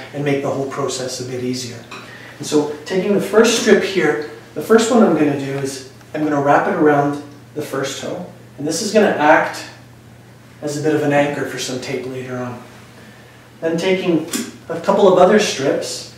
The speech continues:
we're gonna go across the arch, and this is gonna form a base once again,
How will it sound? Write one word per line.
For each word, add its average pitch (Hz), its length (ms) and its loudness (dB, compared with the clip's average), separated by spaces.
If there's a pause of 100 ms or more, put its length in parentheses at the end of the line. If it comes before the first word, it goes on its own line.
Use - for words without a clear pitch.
(540)
we're 143 100 -6
gonna 143 180 2
go 143 200 0
across 165 400 2
the 220 200 0
arch, - 560 -4 (1500)
and 143 80 -10
this 147 220 -6
is 156 60 -6
gonna 170 200 -2
form 160 300 2
a 143 80 2
base 147 400 -2
once 147 260 0
again, 143 500 -4